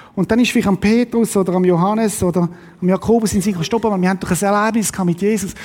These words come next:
wo wir schon mal die ähnlichen Gefühle von Überforderung gehabt haben. Damals, wo wir hätten sollen, die Hungrigen satt machen.“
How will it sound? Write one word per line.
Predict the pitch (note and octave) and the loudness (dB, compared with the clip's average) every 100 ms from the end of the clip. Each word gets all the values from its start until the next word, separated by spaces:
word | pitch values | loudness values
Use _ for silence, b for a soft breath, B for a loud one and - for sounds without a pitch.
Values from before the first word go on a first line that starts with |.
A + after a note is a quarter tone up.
| B | B
wo | G3+ | 0
wir | G3+ | 2
schon | A#3+ B3 | 2 2
mal | A3+ | 2
die | A3 | 2
ähnlichen | G#3 A#3+ A#3 G#3 F3+ | 2 2 2 -2 -2
Gefühle | A3+ B3+ G3+ | 2 2 2
von | A#3+ | 0
Überforderung | F#3 F3+ A3 A#3+ B3 A#3 | -2 -2 -2 -2 0 -4
gehabt | - A3+ G#3 | -2 -2 -2
haben. | F#3+ D#3+ C#3 - B B B B B B B B B - - - - - G#3 | -2 -6 -8 -14 B B B B B B B B B -20 -20 -20 -20 -6 -2
Damals, | G#3+ A#3 G3 F#3+ | 0 4 4 4
wo | G3+ | 2
wir | G3 | 4
hätten | G3 G3 | 2 0
sollen, | - G#3 G3 F3 - | 0 4 4 0 0
die | G3+ E3+ | 2 6
Hungrigen | A3+ B3 A#3 G#3 F3 | 6 4 2 0 -2
satt | G3+ G3+ - | -2 -6 -4
machen.“ | E3 D3 D3+ | -4 -4 -8